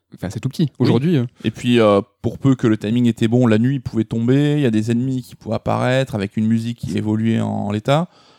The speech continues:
Speaker 2: Waouh, la branlée, quoi.
Speaker 1: Ouais, non, mais c'est carrément, <laughs> c'est carrément ça. C'est, c'est carrément la branlée.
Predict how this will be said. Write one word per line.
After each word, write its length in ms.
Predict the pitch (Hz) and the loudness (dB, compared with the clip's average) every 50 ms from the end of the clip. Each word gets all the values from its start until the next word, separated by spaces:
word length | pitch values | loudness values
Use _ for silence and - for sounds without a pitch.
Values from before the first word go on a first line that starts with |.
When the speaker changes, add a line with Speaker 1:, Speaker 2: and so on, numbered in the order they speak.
| _ _ _ _ _ - | _ _ _ _ _ -2
Speaker 2:
Waouh, 340 | - 123 131 117 101 - - _ _ - | 2 2 2 2 0 -2 -6 _ _ -10
la 160 | - - 113 | -6 -4 -2
branlée, 320 | 107 110 135 143 135 113 | -2 0 0 0 0 0
quoi. 160 | 98 - - - 113 120 143 | -2 -4 -8 -12 -12 -10 -8
Speaker 1:
Ouais, 160 | 147 156 147 | -6 -4 -2
non, 80 | 143 135 | -2 -2
mais 100 | 117 110 | -2 -2
c'est 160 | - - - _ - | -4 -8 -12 _ -2
carrément, 520 | - 160 139 147 135 135 131 135 117 107 117 | 0 2 2 2 0 -2 -2 -2 -4 -4 -6
<laughs> 0 | |
c'est 140 | - - | -8 -6
carrément 340 | 113 - 156 151 151 143 151 | -2 0 2 2 4 2 2
ça. 200 | 151 - 135 123 - _ | 0 -2 -4 -6 -8 _
C'est, 160 | - - 107 95 107 113 | -12 -8 -6 -6 -6 -6
c'est 120 | - - | -8 -8
carrément 320 | - 127 123 131 127 139 135 | -6 -2 0 2 2 4 4
la 140 | 123 117 | 2 2
branlée. 340 | 123 113 117 117 135 175 190 | 2 0 -2 -2 -2 -2 -4